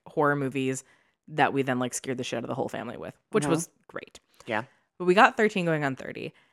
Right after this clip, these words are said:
Speaker 1: and my sister checked out. Did not
Speaker 2: <laughs>
Speaker 1: wanna watch this.
Speaker 2: Okay. She
Speaker 1: But
Speaker 2: was probably a little too young to appreciate.
Speaker 1: Yeah, she was, she was a little too young
Speaker 2: 'Cause
Speaker 1: to
Speaker 2: you would have
Speaker 1: appreciate it.
Speaker 2: been, oh no, I would have been thirteen. You would have been fourteen when this came out.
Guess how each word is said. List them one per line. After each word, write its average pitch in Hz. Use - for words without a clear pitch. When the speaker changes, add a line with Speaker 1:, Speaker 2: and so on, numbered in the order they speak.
Speaker 1:
and 151
my 151
sister 220
checked -
out. -
Did 147
not 143
Speaker 2:
<laughs> 139
Speaker 1:
wanna -
watch -
this. -
Speaker 2:
Okay. 139
She 175
Speaker 1:
But -
Speaker 2:
was 339
probably 220
a 190
little 175
too 185
young 131
to 147
appreciate. 120
Speaker 1:
Yeah, 277
she 285
was, 294
she -
was 285
a 277
little 269
too -
young 208
Speaker 2:
'Cause 208
Speaker 1:
to 196
Speaker 2:
you 269
would 302
have 151
Speaker 1:
appreciate 147
it. 139
Speaker 2:
been, 131
oh 165
no, 143
I 151
would 156
have 110
been 104
thirteen. 107
You 123
would 151
have 110
been 95
fourteen 110
when 101
this 107
came 120
out. 107